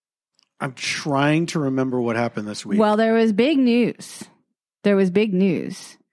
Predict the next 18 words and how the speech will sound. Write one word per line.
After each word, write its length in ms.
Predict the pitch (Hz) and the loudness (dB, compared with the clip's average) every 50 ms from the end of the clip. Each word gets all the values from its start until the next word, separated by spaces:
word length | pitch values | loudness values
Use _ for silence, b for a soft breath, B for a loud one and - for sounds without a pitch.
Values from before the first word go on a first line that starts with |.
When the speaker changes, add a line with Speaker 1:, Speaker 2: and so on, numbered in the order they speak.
| _ _ _ _ _ _ _ _ | _ _ _ _ _ _ _ _
Speaker 2:
They, 260 | - 208 208 202 185 - - | 0 2 2 2 0 -2 0
there 200 | 190 208 202 196 | 0 2 2 4
was, 280 | 190 196 190 185 180 | 4 2 2 0 0
uh, 200 | 170 165 185 175 | 0 0 0 2
this 220 | 170 185 190 180 - | 2 2 0 0 0
cop 300 | - - 196 190 190 - | -2 0 0 0 2 0
on, 260 | 190 185 180 180 - - | 0 2 0 0 -2 -2
was 260 | 185 196 185 185 180 | 0 0 2 2 2
on 160 | 190 180 170 170 | 2 2 2 0
trial, 520 | - - 170 175 185 185 170 147 139 - | 0 0 0 2 2 2 2 2 2 0
Speaker 1:
Oh, 40 | 113 | 0
Jesus, 520 | 107 113 123 117 107 101 98 92 - - - | -2 -2 -4 -4 -4 -6 -8 -10 -10 -6 -2
Speaker 2:
uh, 40 | |
Speaker 1:
yes. 360 | 196 196 180 170 170 170 - - | 0 2 2 2 0 -2 0 0
Speaker 2:
for 240 | 196 180 180 175 175 | 2 2 2 2 2
Speaker 1:
That 140 | 170 160 - | 0 -2 -4
stuff. 420 | - - - 98 92 - - - | -6 -10 -12 -14 -14 -16 -6 -2
Speaker 2:
murdering 760 | 202 190 202 196 202 202 196 190 190 185 180 180 175 160 123 | 0 2 4 4 4 4 4 2 2 2 2 0 0 -2 -4